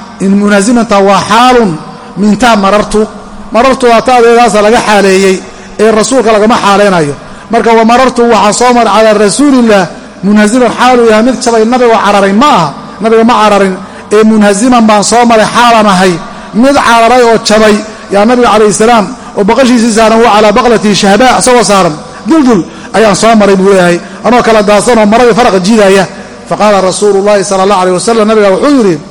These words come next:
"Laqad ra'aa ibnul Akwac fazacan." Walle ibnul Akwac miyaa waxaan cararaay maanta? Argagax maanta waa la tusay. Ah, wax maaragtay xaalad adag baa maanta haysa, weligii nin cararay ma ahayn. Falammaa ghashaw rasuulallah,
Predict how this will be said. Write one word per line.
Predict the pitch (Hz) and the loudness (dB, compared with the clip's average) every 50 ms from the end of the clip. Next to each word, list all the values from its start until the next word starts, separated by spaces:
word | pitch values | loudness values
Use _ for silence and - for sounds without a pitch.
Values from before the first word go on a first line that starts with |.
| - - - - | -20 -20 -18 -16
"Laqad | 143 160 - 277 262 220 202 | -12 -6 -4 -4 -4 -2 -2
ra'aa | 220 202 202 190 185 185 | -2 0 0 0 0 0
ibnul | 180 170 175 180 | 0 -2 -2 -4
Akwac | 202 190 - - 160 139 | -4 -4 -4 -4 -4 -2
fazacan." | 147 180 170 160 170 147 151 156 - - - - - - - - - - | -2 -2 -2 -2 -2 -4 -4 -6 -10 -12 -18 -20 -20 -20 -20 -20 -14 -6
Walle | 170 196 226 240 240 233 226 | -2 0 0 2 2 2 0
ibnul | 214 214 208 220 | 0 0 0 0
Akwac | 226 - 240 240 196 208 | -2 -2 -2 -2 -2 0
miyaa | 226 233 233 226 | 0 0 2 2
waxaan | 226 - 214 - 175 | 0 0 -2 -2 -2
cararaay | 208 240 240 233 220 214 | 0 0 2 2 2 0
maanta? | 208 220 233 247 233 - 196 170 156 - - - - - - - | 0 0 0 0 0 0 -2 -4 -6 -8 -14 -18 -20 -14 -6 -4
Argagax | 220 226 247 269 226 233 185 220 | -2 0 0 2 2 0 0 2
maanta | 240 233 226 226 226 | 2 2 2 2 2
waa | 226 233 220 | 2 2 2
la | 208 202 | 2 0
tusay. | 196 190 - 208 196 190 - - - - - - - | -2 -2 -2 -2 -2 -4 -4 -8 -14 -18 -20 -14 -6
Ah, | 185 196 202 202 190 | -2 0 0 2 2
wax | 202 233 214 - 240 | 2 0 0 -2 -2
maaragtay | 226 240 240 226 202 208 214 214 | 0 0 0 0 0 0 -2 -2
xaalad | 170 180 208 226 269 269 | -2 0 0 0 2 2
adag | - 247 254 233 214 | 2 2 2 2 2
baa | 226 214 226 214 | 2 2 2 2
maanta | 208 240 233 226 202 | 2 0 0 0 0
haysa, | 185 185 185 180 202 196 170 - - - - - - - | 0 0 0 0 -2 -2 -4 -4 -10 -16 -18 -16 -6 -2
weligii | 220 247 233 226 226 | 0 0 2 2 0
nin | 233 233 | 0 0
cararay | - 208 214 220 202 202 | 0 0 0 0 0 0
ma | 214 214 | 0 0
ahayn. | 214 196 202 202 180 - - - - - - - - - - - - - - - - - - - - - - - - - - | 0 0 0 -2 -2 -6 -10 -14 -18 -20 -20 -20 -20 -20 -20 -20 -20 -20 -20 -20 -20 -20 -20 -20 -20 -20 -20 -20 -20 -6 -2
Falammaa | 247 262 285 285 285 285 277 262 | 0 2 2 2 2 2 2 2
ghashaw | 254 294 - - 285 277 254 | 2 0 2 2 2 2 2
rasuulallah, | 254 247 - - 269 269 247 226 214 208 180 156 | 0 0 0 0 0 2 2 2 2 2 0 -2